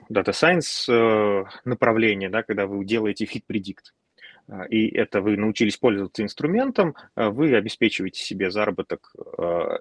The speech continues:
и все хорошо. Вот, абсолютно нормально, э, классическое ремесло.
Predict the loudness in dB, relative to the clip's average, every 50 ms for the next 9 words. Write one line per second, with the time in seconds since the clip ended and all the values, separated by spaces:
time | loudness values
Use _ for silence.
0 | -8 -8 -6 -6 -4 -2 0 0 0 0 0 -2 0 -2 -4 -4 -4 _ _ -20
1 | -20 -20 -20 -20 -20 -20 -20 _ -12 -4 2 2 2 2 2 -4 -2 0 0 0
2 | 2 2 4 2 4 4 2 2 2 2 0 -2 -4 -4 -6 -10 -14 -16 -18 _
3 | _ _ _ _ _ -12 -10 -8 -8 -8 -10 -12 _ _ _ _ -2 -2 0 0
4 | -2 -2 -2 -4 -4 -2 -2 -2 -4 -6 -6 -6 -6 -6 -6